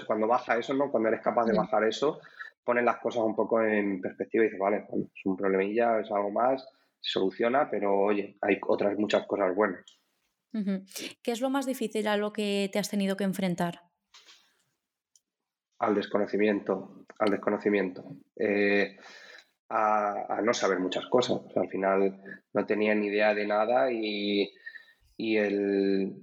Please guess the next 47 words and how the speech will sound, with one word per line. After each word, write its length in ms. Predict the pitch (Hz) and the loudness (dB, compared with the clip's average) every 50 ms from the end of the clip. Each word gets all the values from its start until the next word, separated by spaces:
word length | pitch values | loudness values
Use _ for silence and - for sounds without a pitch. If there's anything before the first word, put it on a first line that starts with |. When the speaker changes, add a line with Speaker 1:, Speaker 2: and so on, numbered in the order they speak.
| - - _ _ _ _ _ _ _ _ _ _ _ _ - | -20 -20 _ _ _ _ _ _ _ _ _ _ _ _ -10
Speaker 1:
nadie 320 | 113 117 123 127 131 113 107 | -4 0 2 2 2 2 0
me 80 | 107 | 0
ha 20 | 107 | -2
enseñado 360 | 104 110 107 107 113 113 110 | -2 -2 -2 0 2 2 2
a 40 | 104 | 2
cómo 200 | 117 117 110 104 | 0 0 0 0
solucionar 640 | - - 110 107 107 - 107 101 107 107 107 107 | 0 0 0 0 2 0 -2 2 2 4 4 4
determinados 560 | 104 104 98 113 104 104 104 107 107 107 107 - | 2 2 0 0 -2 0 2 2 2 2 0 -2
problemas, 420 | 101 104 107 120 127 135 131 131 | -4 -2 0 0 2 2 0 2
nadie 260 | 127 120 110 110 110 110 | 2 2 2 2 2 2
me 80 | 110 | 0
ha 20 | 107 | 0
enseñado 420 | 104 - 110 101 101 104 104 104 | -2 -2 -4 -2 2 2 4 4
a 80 | 104 - | 2 0
cómo 320 | 107 107 107 107 104 - | -2 0 2 2 2 0
gestionar 540 | - - 113 - - - 107 101 104 107 107 | 0 -2 -2 -2 -2 -2 -2 2 2 2 0
mi 120 | 104 101 101 | 0 -2 0
mente, 320 | 104 113 123 120 - 135 | 0 0 0 2 2 2
nadie 220 | 127 117 113 113 | 2 4 2 2
me 80 | 110 110 | 2 0
ha 40 | 107 | -2
enseñado 540 | 104 - 110 101 101 104 104 104 104 - - - 101 | -2 -6 -8 -4 0 2 2 2 0 -2 -4 -2 -2
a 380 | 104 104 101 101 - - - _ _ _ _ _ _ _ _ - | 0 2 2 0 0 -2 -12 _ _ _ _ _ _ _ _ -6
cómo, 880 | - 113 113 110 110 110 110 110 107 107 107 107 107 107 107 - - - | -2 -2 0 0 0 0 2 2 2 4 2 2 2 0 -2 -6 -10 -4
no 120 | 107 107 | -4 -2
sé, 440 | 107 - 131 113 104 - - - - _ _ _ _ - | 2 4 2 2 2 -2 -12 -20 -20 _ _ _ _ -4
todo 200 | - 131 143 135 | 0 0 2 2
lo 100 | 117 113 | 2 0
que 60 | 107 107 | -2 -4
estoy 180 | - - 113 | -2 0 0
haciendo 380 | 113 110 - 117 113 120 131 139 | 0 2 2 0 0 0 0 0
nadie 200 | 123 127 139 135 | 2 2 2 2
me 80 | 117 104 | 2 0
había 140 | 101 101 98 | 0 0 -2
enseñado 400 | 98 - 98 101 101 98 110 123 | -4 -2 -2 -2 -2 0 2 2
antes. 460 | 143 156 - - - - - - - | 2 0 -2 -6 -8 -8 -10 -18 -14
Entonces 340 | - - - 101 - 110 101 | -6 -4 -4 -2 0 0 0
he 40 | 107 | 0
tenido 240 | 101 117 117 120 113 | 0 2 2 2 0
que 80 | 117 113 | 2 2
ir 80 | 110 113 | 2 2
aprendiendo 480 | 98 110 110 107 110 110 113 113 110 107 107 90 | 2 0 -2 0 0 2 2 2 2 2 2 0
yo 320 | 107 107 110 120 143 165 - - - - - - _ _ _ _ - | 0 0 2 2 2 0 -4 -10 -20 -20 -20 -20 _ _ _ _ -4
a 80 | 101 101 | -2 0
base 260 | 104 104 104 - 113 | 0 0 0 0 0
de 100 | 104 104 | 0 2
leches 720 | 98 113 113 - - - 170 208 233 - - - _ _ | 2 2 0 0 0 0 0 0 0 -2 -10 -16 _ _